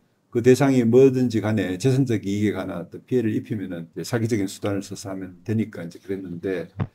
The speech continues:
근데 예를 들어서 이번에 가상자산에 대해도, 어, 기존의 증권 시장에서 어떤 부정한 방법을 써서, 어, 거래를 하게 하면은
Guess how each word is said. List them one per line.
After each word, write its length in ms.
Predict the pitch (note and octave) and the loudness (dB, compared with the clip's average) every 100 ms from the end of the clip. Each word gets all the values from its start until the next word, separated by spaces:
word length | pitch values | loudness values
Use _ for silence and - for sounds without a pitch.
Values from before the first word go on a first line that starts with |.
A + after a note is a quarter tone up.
| _ _ - | _ _ -10
근데 300 | B2 A#2 A2 | -4 2 4
예를 220 | B2+ C3+ | 6 6
들어서 480 | B2 A#2 A2+ G#2+ G2+ | 4 2 0 0 0
이번에 640 | G#2 G2 A#2+ A#2+ G#2+ G2+ - _ _ - - | -4 -2 2 4 4 0 -4 _ _ -10 0
가상자산에 600 | C#3+ E3 F3 F#3 E3+ C#3 | 4 6 4 4 6 8
대해도, 580 | A#2 A2+ B2+ E3 G#3 - | 8 6 4 4 0 -16
어, 160 | - - | -18 -14
기존의 320 | G#2+ C3+ C3 | -2 2 4
증권 360 | C#3 D3 F3 E3+ | 6 4 6 2
시장에서 720 | - D3 C3 A#2 C3 D#3 - _ _ _ | 2 0 2 0 0 -2 -4 _ _ _
어떤 180 | A2 A2 | -14 -2
부정한 420 | C#3+ G3 F#3 D3+ | 2 4 4 2
방법을 380 | A#2+ A#2 A2+ G#2+ G#2 | 2 0 -4 -6 -6
써서, 320 | G2 D3 A3 | -4 -4 -6
어, 140 | - | -8
거래를 320 | - B2 A2 A2 | 0 2 2 2
하게 160 | A2 | 0
하면은 420 | G#2+ F#2+ G2+ A#2 | -2 -2 -6 -6